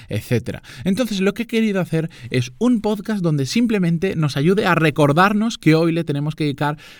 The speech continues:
nuevos quince minutos a trabajar en lo que nosotros queramos. Y de hecho, os lo explico de esta forma porque el podcast, eh, cuando lo escuchéis vais a ver que es un poco extraño.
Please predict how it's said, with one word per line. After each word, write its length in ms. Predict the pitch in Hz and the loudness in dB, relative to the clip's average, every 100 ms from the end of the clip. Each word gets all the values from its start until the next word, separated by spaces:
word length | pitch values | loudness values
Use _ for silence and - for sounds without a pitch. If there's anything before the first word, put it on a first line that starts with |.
| - | -4
nuevos 500 | 139 151 156 156 156 | 0 2 2 0 -4
quince 720 | - 165 151 - 135 131 127 123 | -4 0 0 -2 -2 -2 -2 0
minutos 600 | 131 156 160 151 160 - - - | 2 2 0 -4 -6 -8 -20 -4
a 320 | 123 139 151 | -2 -2 -4
trabajar 420 | 123 113 - 120 | -2 -2 -2 -2
en 100 | 143 | 0
lo 80 | 127 | 0
que 120 | - | -2
nosotros 520 | 101 98 120 120 131 - | -6 -4 -4 -4 -6 -4
queramos. 460 | 117 110 92 - - - - | -2 0 -2 -8 -18 -10 4
Y 100 | 175 | 6
de 140 | 240 | 6
hecho, 240 | 269 247 | 4 -2
os 160 | 220 160 | 0 0
lo 80 | 139 | 0
explico 380 | 127 - 208 233 | -2 -4 -4 -2
de 100 | 202 | -4
esta 200 | - 147 | -2 -2
forma 440 | 185 180 135 123 - - _ _ _ _ - - - | 0 2 2 0 -6 -18 _ _ _ _ -20 -10 -2
porque 280 | 143 143 | 0 2
el 140 | 131 131 | 2 2
podcast, 480 | 233 233 190 196 185 | 0 0 -2 -2 -4
eh, 440 | 139 120 107 90 85 113 - 120 | -4 -2 -2 -6 -8 -10 -12 -4
cuando 240 | 120 113 | -2 0
lo 80 | 104 | -2
escuchéis 400 | - 113 170 208 | -6 -6 -4 -4
vais 240 | 143 127 | -4 -2
a 20 | |
ver 140 | 175 180 | -2 -2
que 100 | 160 | -2
es 100 | 151 | -2
un 120 | 131 | -2
poco 240 | 160 175 | -2 -2
extraño. 500 | 123 - 196 233 123 | -4 0 0 2 -2